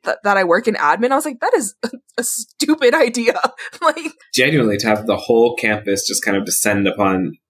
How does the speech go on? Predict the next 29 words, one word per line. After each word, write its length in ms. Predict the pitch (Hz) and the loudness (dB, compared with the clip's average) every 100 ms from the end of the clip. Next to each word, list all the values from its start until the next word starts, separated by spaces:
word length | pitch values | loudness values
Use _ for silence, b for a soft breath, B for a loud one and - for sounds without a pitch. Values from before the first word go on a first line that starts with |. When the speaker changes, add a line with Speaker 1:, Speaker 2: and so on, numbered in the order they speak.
| _ | _
Speaker 2:
everyone. 560 | - 101 98 95 90 - | -2 -2 0 2 2 2
Speaker 1:
Yeah. 320 | 202 175 160 - - | 2 0 -4 -18 -8
Speaker 2:
Nah, 180 | 90 85 | -4 2
we 120 | 117 | 4
had 160 | 156 156 - | 4 2 -6
three 200 | - 101 | 0 2
lunches 420 | 95 87 - 92 92 | 2 0 0 -2 0
at 100 | 80 | -2
my 100 | 90 | -2
school. 340 | - 185 - | -4 -4 -4
Speaker 1:
Wow. 220 | - 208 - | -2 -2 0
And 100 | 240 | 0
you 60 | 285 | 0
guys 180 | 415 | 0
had 220 | 415 415 226 | 2 2 2
much 280 | 208 233 285 | 0 0 0
less 160 | 226 | 0
students 360 | - 294 392 359 | 0 -2 -2 0
than 120 | 185 | -2
we 140 | 165 147 | -2 0
did, 220 | 147 143 | 0 2
right? 300 | 143 190 262 | 2 2 2
Like, 140 | 240 | 2
how 80 | 226 | 2
many 220 | 254 277 | 0 -4
did 140 | 240 233 | -6 -4
you 60 | |
graduate 360 | 202 196 226 254 | -2 2 0 0
with? 200 | 302 | -2